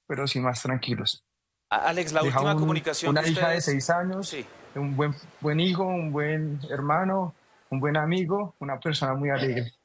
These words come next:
Speaker 2: Sí, un
Speaker 1: ¿Qué
Speaker 2: hombre,
Speaker 1: podemos decir de él?
Speaker 2: un hombre de veintiocho años que deja una hija de seis años y que estaba en compañía de su pareja disfrutando de este festival. Alex, cuéntenos cuál fue esa última comunicación que tuvieron con él.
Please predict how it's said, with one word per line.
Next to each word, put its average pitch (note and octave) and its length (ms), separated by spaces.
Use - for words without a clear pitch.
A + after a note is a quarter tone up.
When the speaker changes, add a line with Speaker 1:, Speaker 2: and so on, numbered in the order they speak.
Speaker 2:
Sí, - 300
un D#3+ 100
Speaker 1:
¿Qué E3+ 60
Speaker 2:
hombre, E3 220
Speaker 1:
podemos D#3 300
decir C3+ 300
de B2 180
él? A#2+ 60
Speaker 2:
un D#3 120
hombre E3 160
de E3 60
veintiocho D3+ 360
años E3 220
que D3+ 100
deja D3 260
una D#3+ 260
hija D#3+ 360
de C3+ 140
seis D#3+ 300
años E3+ 240
y C#3+ 40
que - 60
estaba C#3+ 220
en D3+ 60
compañía C#3 340
de - 20
su E3 100
pareja C#3 360
disfrutando C#3+ 600
de D3+ 100
este D#3+ 220
festival. D3+ 440
Alex, E3+ 300
cuéntenos G3 460
cuál F3+ 180
fue F#3+ 140
esa G3 100
última G3 280
comunicación D3+ 540
que F3 120
tuvieron D#3 320
con D3+ 180
él. D#3+ 160